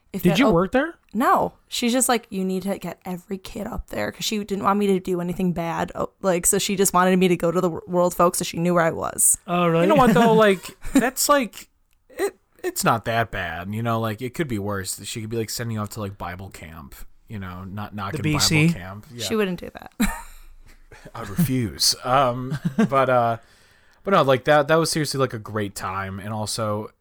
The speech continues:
Speaker 3: it just, uh, I remember learning how to just even be, like, in front of people, like, talking for, like, the first time,
Speaker 2: Oh,
Speaker 3: like,
Speaker 2: yeah.
Speaker 3: on a regular basis like that, which is, like, especially if you wanna play music, that's, like, a very important skill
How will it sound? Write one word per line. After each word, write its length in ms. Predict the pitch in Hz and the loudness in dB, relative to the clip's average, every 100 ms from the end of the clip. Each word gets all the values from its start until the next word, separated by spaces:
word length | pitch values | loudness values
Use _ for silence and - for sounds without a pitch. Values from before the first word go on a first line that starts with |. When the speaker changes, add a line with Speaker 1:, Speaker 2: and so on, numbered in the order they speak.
| _ _ | _ _
Speaker 3:
it 160 | 139 131 | -10 -6
just, 320 | 160 156 - | -4 -4 0
uh, 280 | 151 147 143 | 2 4 2
I 60 | 135 | 0
remember 320 | 160 185 180 - | 0 2 0 -2
learning 680 | - 131 143 147 139 135 123 - _ _ _ _ _ | -6 -2 0 0 -2 -4 -6 -10 _ _ _ _ _
how 220 | - 131 | -4 -2
to 360 | - 139 127 | -2 -2 -2
just 280 | 110 123 - - _ _ | -2 -10 -10 -14 _ _
even 260 | 127 131 | -6 -4
be, 140 | 123 123 | 2 2
like, 160 | 120 | 2
in 120 | 113 107 | -2 -6
front 260 | - 117 | -2 -2
of 120 | 104 | -4
people, 580 | - 104 98 98 92 92 - _ | -8 -8 -6 -8 -8 -12 -18 _
like, 140 | 101 - | -16 -14
talking 520 | - 107 101 101 98 | -8 -8 -8 -10 -10
for, 120 | 101 | -12
like, 100 | 98 | -14
the 60 | 95 | -16
first 360 | - 104 - | -12 -10 -10
time, 440 | - 104 95 92 92 _ _ _ _ - | -12 -12 -10 -12 -14 _ _ _ _ -2
Speaker 2:
Oh, 60 | |
Speaker 3:
like, 160 | 117 117 | 4 6
Speaker 2:
yeah. 140 | 117 | 6
Speaker 3:
on 80 | 117 | 4
a 40 | |
regular 320 | 113 113 110 104 | 2 0 0 -4
basis 460 | 101 101 - 98 | -4 -6 -6 -6
like 180 | 95 85 | -8 -10
that, 240 | 98 85 90 | -12 -12 -10
which 160 | 101 | -12
is, 60 | 110 | -10
like, 240 | 104 - - _ _ _ _ | -10 -12 -20 _ _ _ _
especially 260 | 120 139 131 | -8 -4 -4
if 60 | 120 | -2
you 40 | |
wanna 120 | 123 | -4
play 180 | - 104 | -4 -8
music, 840 | 101 143 165 117 107 98 - - _ | -2 2 2 2 -4 -6 -14 -20 _
that's, 200 | 117 110 | -8 -8
like, 80 | 113 | -8
a 60 | 113 | -6
very 280 | 110 107 | -6 -4
important 360 | 101 98 98 92 | -6 -8 -12 -6
skill 600 | - - 104 98 95 90 | -6 -4 -6 -6 -8 -12